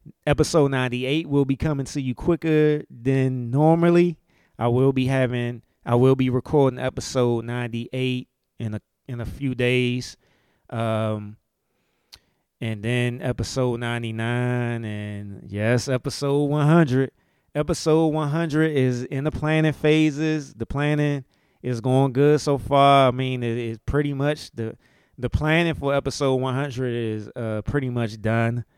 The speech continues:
Um, I'm excited about it. Um, I hope, you know, everything works out perfectly the way that I envision it.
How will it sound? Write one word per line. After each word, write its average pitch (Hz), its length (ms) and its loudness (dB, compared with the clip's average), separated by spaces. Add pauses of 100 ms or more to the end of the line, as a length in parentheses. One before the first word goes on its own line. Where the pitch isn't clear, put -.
(380)
Um, 117 280 -4
I'm 107 160 -6
excited 127 580 0
about 123 460 4
it. 123 260 -2 (520)
Um, 113 340 -6
I 104 100 -6
hope, 127 300 -2 (120)
you 120 140 -10
know, 107 480 -4
everything 117 600 -6
works 117 340 -2
out 117 340 0 (120)
perfectly 120 920 -6
the 107 140 -6
way 117 240 0
that 113 160 0
I 117 200 2
envision 117 560 2
it. 107 200 -6